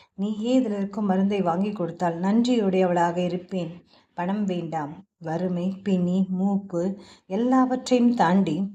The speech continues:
அவரிடம் பணம் வேண்டாம் என்று சொல்கிற ஒரு சுயமரியாதை இருந்தது. இருபது ஆண்டுகளுக்கு முன்பு அந்த ஓட்டுநரிடம் பேசும்போது எனக்கிருந்த அதே ததும்பமும் கூச்சமும் துயரமும் அவரது முகத்தில் இருந்ததை பார்த்தேன்.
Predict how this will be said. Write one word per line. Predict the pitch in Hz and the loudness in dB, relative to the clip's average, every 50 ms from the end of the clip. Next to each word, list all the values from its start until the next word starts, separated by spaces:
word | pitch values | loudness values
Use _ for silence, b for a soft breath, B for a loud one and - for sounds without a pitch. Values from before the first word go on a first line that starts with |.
| - | -10
அவரிடம் | - 147 147 156 160 170 160 180 185 202 208 - - | -10 -8 -6 -4 -2 -2 0 0 0 0 -2 -4 -6
பணம் | - 196 165 180 214 226 226 | -6 -4 -4 -2 -2 -2 -2
வேண்டாம் | 208 226 226 220 208 226 226 226 | -2 -2 -2 0 0 0 -2 -2
என்று | 202 139 170 165 165 175 165 | -2 -4 -4 -4 -4 -4 -6
சொல்கிற | 160 - 196 190 185 190 196 175 175 180 B B B B B B B | -6 -4 -4 -2 -2 0 0 0 -2 -2 B B B B B B B
ஒரு | 196 196 208 208 | -4 -4 -2 -4
சுயமரியாதை | 214 - 262 262 262 269 254 240 220 190 185 196 196 196 180 160 165 170 180 - | -4 0 4 6 6 6 6 4 2 2 2 2 2 2 2 0 -2 -4 -4 -6
இருந்தது. | 170 170 175 180 170 156 147 143 151 147 - - _ _ b b b b b | -6 -2 0 0 0 0 -4 -6 -8 -10 -12 -14 _ _ b b b b b
இருபது | _ 226 262 277 294 285 262 - 240 | _ 0 2 2 4 2 2 0 0
ஆண்டுகளுக்கு | 220 214 226 254 269 220 240 220 208 - - 196 | 0 0 0 0 0 0 0 -2 -4 -6 -4 -2
முன்பு | 190 175 165 175 202 202 180 170 175 190 - | -2 0 2 2 2 4 4 2 0 0 -4
அந்த | - - 170 175 180 170 | -4 -4 -4 -2 -2 -2
ஓட்டுநரிடம் | 165 180 220 233 233 - 233 214 208 202 175 165 156 165 170 196 190 - - | 0 0 -2 -2 -2 -2 -2 0 0 0 0 0 -2 0 -2 -2 -4 -4 -6
பேசும்போது | - 175 190 196 190 - 220 196 180 160 156 151 156 175 196 190 B B B B B B | -2 -2 -2 -2 -2 -2 -2 -2 0 0 -2 -2 -2 -4 -4 -6 B B B B B B
எனக்கிருந்த | 190 208 247 262 262 262 277 262 262 262 254 240 | 4 6 6 6 8 6 4 6 8 8 8 8
அதே | - 160 170 214 233 240 247 254 | 6 4 2 2 2 4 4 2
ததும்பமும் | 254 - 190 170 202 220 233 220 214 202 190 175 175 185 196 - - b b b b b b b b b _ | 2 0 0 0 2 2 2 2 2 2 2 2 2 0 -2 -2 -6 b b b b b b b b b _
கூச்சமும் | _ - 269 262 262 - 269 247 202 185 190 196 190 | _ 0 0 0 2 2 2 4 4 4 2 2 0
துயரமும் | 190 208 208 240 247 247 220 196 185 190 196 185 | 0 2 4 4 6 6 4 4 4 4 2 2
அவரது | - 180 170 190 196 190 - 180 | 2 0 0 2 2 2 0 0
முகத்தில் | 175 175 180 220 233 233 - 226 | -2 0 -2 -2 -2 -2 -2 -2
இருந்ததை | 202 185 180 190 185 170 160 175 175 | 0 2 2 2 2 2 0 -2 -2
பார்த்தேன். | 175 - 180 160 156 - - 170 156 147 147 151 - | 0 0 -2 -2 -2 -4 -6 -6 -6 -6 -8 -10 -16